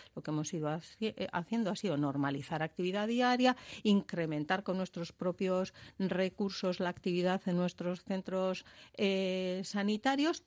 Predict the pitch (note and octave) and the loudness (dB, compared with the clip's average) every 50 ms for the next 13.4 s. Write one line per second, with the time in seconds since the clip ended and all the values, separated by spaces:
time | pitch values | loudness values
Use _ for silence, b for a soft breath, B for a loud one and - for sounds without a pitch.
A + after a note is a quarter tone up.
0 | _ - - - E3+ E3 D3 D3 C#3+ D3 D3 D3+ G3+ A#3+ C#4+ D4 - - - - | _ -6 -2 2 2 4 4 2 0 0 0 2 2 2 2 0 -2 -6 -8 -8
1 | _ _ _ - _ _ _ _ _ _ _ - - D#3 - - - _ _ _ | _ _ _ -20 _ _ _ _ _ _ _ -12 -12 -12 -12 -14 -18 _ _ _
2 | _ _ _ _ _ - _ _ _ - - E3 D#3 D3+ C#3 C3 - - E3 D3+ | _ _ _ _ _ -20 _ _ _ -4 -2 0 0 0 0 -2 -4 -4 -2 0
3 | D3 C#3+ C3+ C3+ C#3 C#3 C#3+ D3 - - G3 G3 A3 C4 D4 - - b b b | 0 0 0 0 0 -2 -2 -4 -2 0 2 2 2 2 0 -2 -8 b b b
4 | b b b b b - - C#3 - - - F3 D#3 - F#3+ G3+ G3+ G#3 G#3+ G#3 | b b b b b -6 -6 -6 -6 -4 -2 -2 -2 -2 -4 -4 -2 0 0 0
5 | G#3 - A3 A3+ A3+ A#3+ B3 C4 D4 D4 - - - F#3 E3 D#3 F#3 A#3 D#4+ F#4 | 0 0 -2 0 0 0 0 -2 -2 -4 -8 -8 -4 -4 -4 0 0 2 2 2
6 | - - _ _ _ _ _ _ _ - E3+ D#3+ E3+ E3 E3 E3+ F3+ - - - | 0 -4 _ _ _ _ _ _ _ -6 -4 -2 -2 -2 -2 -2 -4 -6 -6 -4
7 | A#3+ B3+ B3+ B3+ - E4 - F4 B3 G3+ - - E3 D3+ D#3+ F3+ G3+ A3 A3+ - | -2 0 -2 -2 -4 -6 -4 -2 -2 -2 -2 -2 -2 -2 0 2 0 0 -2 -2
8 | _ - E3+ E3 D#3 C#3+ C#3 D3 D#3 C#3 - _ - E3 E3 - A#3+ G#3+ C#3+ B | _ -6 -4 -2 -2 -2 0 0 0 -2 0 _ 2 2 4 4 4 2 2 B
9 | B B B B B B - F3 E3 D3 D3 E3+ E3 - - - D3 D#3+ E3 F3 | B B B B B B -10 -6 -6 -6 -4 -4 -6 -6 -6 -6 -4 -2 -2 0
10 | A#3 A#3+ A3+ F#3 F3+ - - D#3 C#3 C#3 - D3 C#3+ - D3+ C#3+ D3+ D3+ D3+ D#3+ | 0 -2 -2 -2 -4 -2 -2 -2 -2 -2 -4 -6 -6 -6 -4 -4 -4 -2 -2 -2
11 | F3 - - G#3+ G#3 G#3 A3 - A3+ A3+ A#3 A#3+ A#3+ A#3+ B3+ C4+ C#4 C#4 - F#3 | -2 -2 -2 -2 -2 -2 -2 -2 -2 -2 0 0 0 2 2 2 2 0 -2 -4
12 | D#3+ D#3+ E3+ - - F3+ - - A3+ A#3 B3 B3+ C4 B3+ C#4+ - B B B B | -6 -6 -6 -6 -8 -8 -6 -4 -2 0 0 0 0 -2 -4 -6 B B B B
13 | B - - G#3 A#3 - - | B 0 2 2 2 2 -2